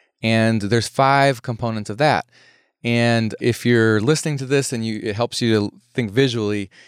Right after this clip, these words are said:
if you go to our show notes, you'll see a picture of our employee experience framework. And that's at engaging leader dot com. So you can check that out.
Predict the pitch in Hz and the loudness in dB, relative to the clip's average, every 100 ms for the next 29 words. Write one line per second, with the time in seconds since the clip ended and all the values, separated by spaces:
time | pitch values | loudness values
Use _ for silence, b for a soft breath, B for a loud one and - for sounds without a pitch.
0 | b - 120 120 135 - 131 120 - 110 | b -12 -6 0 0 0 -2 -2 0 2
1 | 107 107 95 - 139 131 107 - 113 101 | 4 2 2 0 0 0 -4 -4 -6 -4
2 | - 127 120 113 104 b b - - - | -4 0 0 0 -2 b b -12 -4 -4
3 | - 113 98 92 92 90 90 - 107 98 | 0 2 4 4 4 2 2 0 2 2
4 | - - 98 95 90 - - - 95 82 | 0 -2 -2 -2 -4 -8 -14 -6 -4 -4
5 | 69 - - b b - 110 117 - 107 | -6 -10 -16 b b -4 0 0 2 2
6 | 101 101 104 98 101 98 92 87 90 - | 2 0 0 2 2 2 2 2 0 -2
7 | - 101 90 82 80 - _ _ _ _ | -6 -6 -4 -6 -8 -14 _ _ _ _
8 | - 95 90 87 90 - 85 - 71 65 | -10 -8 -8 -8 -8 -6 -6 -4 -2 -2
9 | 64 | -4